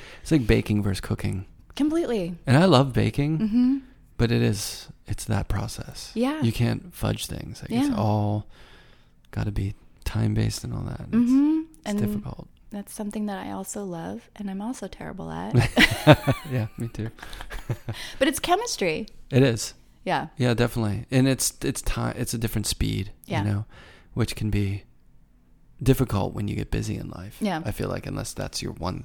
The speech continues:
Speaker 1: thing.
Speaker 2: Yeah.
Speaker 1: So in college, did you, I mean, wh-, what was, when you graduated,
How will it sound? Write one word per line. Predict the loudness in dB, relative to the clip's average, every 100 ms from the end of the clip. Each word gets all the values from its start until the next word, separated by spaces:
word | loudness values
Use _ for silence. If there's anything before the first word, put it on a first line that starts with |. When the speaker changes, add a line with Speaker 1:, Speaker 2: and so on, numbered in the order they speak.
| -10
Speaker 1:
thing. | -12 -12 -14 -12 -8
Speaker 2:
Yeah. | -6 -8 -12 -16 -20 -8
Speaker 1:
So | 4 4 4 -2 -2
in | 0 2 0 -4 -16 -20 -10
college, | -2 2 2 0 -2 -4 -8 -12 -20 -6
did | 0 2 4
you, | 4 4 4 2 2 -2 -6
I | -6
mean, | -2 -2 -2
wh-, | -4 -6
what | -2 -2 0
was, | -2 -2
when | 0 2
you | 4 4 0
graduated, | -2 0 0 0 0 0 -2 -4